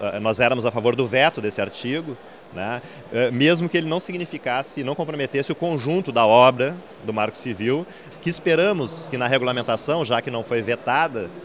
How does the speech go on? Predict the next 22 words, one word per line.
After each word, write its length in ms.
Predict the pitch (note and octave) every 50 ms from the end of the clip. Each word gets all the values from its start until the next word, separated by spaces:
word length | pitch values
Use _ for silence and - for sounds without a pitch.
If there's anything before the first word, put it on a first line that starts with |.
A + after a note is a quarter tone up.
| - -
né, 260 | F#2+ G#2 A#2+ C3+ C#3+ - - - D#3 -
ela 180 | A2+ B2+ C#3 C3+
possa 480 | - C#3 C#3 C#3+ - - D#3 D3 B2+
neutralizar 1000 | C3+ C3+ D3+ F3 G#3 A3+ G#3+ - F3 E3+ E3 D#3 A#2+ A2 A#2 A#2+ C3+ D3+ E3 E3+ E3 - -
o 60 | C3+
potencial 640 | - D#3 F3 F3 E3+ D#3 D3 C3 - - C3+ C3+ D3+
nocivo 640 | D#3 D#3+ F3 E3+ - - - D#3+ F3+ F#3+ F3+ F3 F3
dessa, 360 | C#3+ D3 D3 C#3+ - D3 C3+
desse 200 | A#2+ B2+ B2+ -
artigo, 480 | D3 C3+ - - - D3 E3 E3+ F3 F3 - - - - - -
que 80 | - C#3+
é 160 | C#3+ D3+ D#3 -
a 140 | - C3+ C#3+
guarda 580 | B2 A2+ C3+ C3 C3 C#3 C#3+ C#3+ C#3+ D3+ D3+ -
de 140 | B2 A#2 C3+
registros 720 | B2+ D3+ C#3+ A#2+ G#2 A2 C3+ D3+ D#3 - - D3 C#3+ C#3
de 80 | C3 -
conteúdo. 560 | - D3+ D3 E3 D3+ C#3+ D3 D3 C3 G2+ F#2+
Isso 180 | F#2+ - A#2+
é, 160 | A#2 A2+ G#2+ F#2+
todos 420 | - - C#3 D#3 D#3 D3 C#3 A#2+
nós, 600 | A#2+ A#2 A#2+ B2 B2+ C3+ C#3 - - - - -